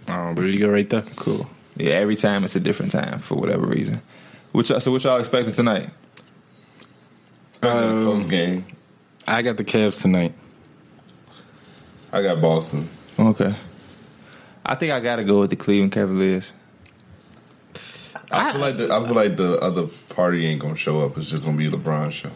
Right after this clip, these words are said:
Speaker 2: That's why I'm picking them, 'cause I think he just gonna come out full throttle like he did in
Speaker 1: If the,
Speaker 2: game
Speaker 1: if his
Speaker 2: two
Speaker 1: supporting
Speaker 2: against
Speaker 1: cast
Speaker 2: Indiana.
Speaker 1: three falls, definitely they probably gonna win.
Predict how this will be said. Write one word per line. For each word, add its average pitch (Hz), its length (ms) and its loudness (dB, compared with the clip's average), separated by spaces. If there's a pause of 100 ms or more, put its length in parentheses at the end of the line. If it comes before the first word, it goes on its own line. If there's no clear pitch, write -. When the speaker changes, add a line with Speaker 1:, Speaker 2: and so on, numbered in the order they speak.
(100)
Speaker 2:
That's 117 240 2
why 110 100 4
I'm 101 120 0
picking 107 260 2
them, 95 160 0
'cause 98 160 0
I 98 100 4
think 107 180 2
he 113 120 2
just 101 160 -2
gonna 98 100 2
come 98 180 0
out 92 120 0
full 95 200 0
throttle 98 320 2
like 92 160 0
he 104 100 0
did 98 240 2
in 156 60 4
Speaker 1:
If 165 100 -2
the, - 60 2
Speaker 2:
game 156 280 2
Speaker 1:
if 135 60 0
his 190 140 4
Speaker 2:
two 135 60 4
Speaker 1:
supporting 113 280 4
Speaker 2:
against 190 160 2
Speaker 1:
cast 170 220 0
Speaker 2:
Indiana. 165 260 4
Speaker 1:
three - 80 0
falls, 175 400 2
definitely 104 540 0
they 95 160 0
probably 87 340 -4
gonna 55 220 -10
win. - 200 -10